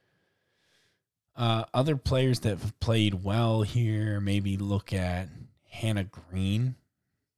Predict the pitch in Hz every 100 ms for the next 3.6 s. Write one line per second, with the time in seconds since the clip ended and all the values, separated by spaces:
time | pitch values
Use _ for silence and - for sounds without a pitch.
0 | _ _ _ _ _ _ _ _ _ _
1 | _ _ - 120 117 104 98 98 101 90
2 | - 123 113 120 101 - 101 98 92 -
3 | 117 - 104 98 95 92